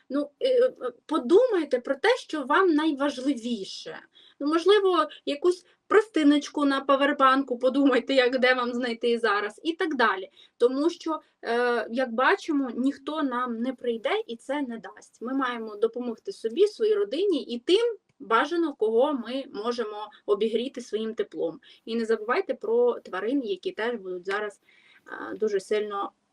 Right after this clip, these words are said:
потребувати вашої уваги. Е, такий відповідь, я розумію, що вам,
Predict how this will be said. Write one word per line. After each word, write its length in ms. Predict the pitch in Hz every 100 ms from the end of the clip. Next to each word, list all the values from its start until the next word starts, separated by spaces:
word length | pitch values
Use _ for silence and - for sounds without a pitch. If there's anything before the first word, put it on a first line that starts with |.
| _ -
потребувати 760 | 262 285 233 226 214 254 220
вашої 440 | 196 208 - 196
уваги. 500 | 185 190 175 175 175 - - _ _ _ _ _ _ - -
Е, 260 | 285 - 202 -
такий 320 | 254 262 202
відповідь, 560 | 247 330 320 294 294
я 320 | 269 262 262 254
розумію, 460 | 262 262 294 277
що 200 | 247 -
вам, 260 | 240 262